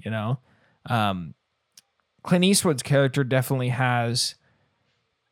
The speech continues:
this, like, character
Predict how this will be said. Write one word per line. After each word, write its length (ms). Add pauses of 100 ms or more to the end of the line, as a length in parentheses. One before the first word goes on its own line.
(360)
this, 680 (1900)
like, 240
character 720